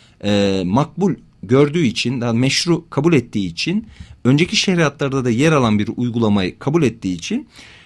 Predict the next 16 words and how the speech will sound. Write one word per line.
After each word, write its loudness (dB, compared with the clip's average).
e, -2
aslında 2
o -2
otomatikman -4
İslam -2
şeriatı -2
ya -4
da -8
İslam -2
sünnetinin, -4
İslam'daki -6
sünnetin -2
bir 0
parçası -2
haline -2
geliyor. -4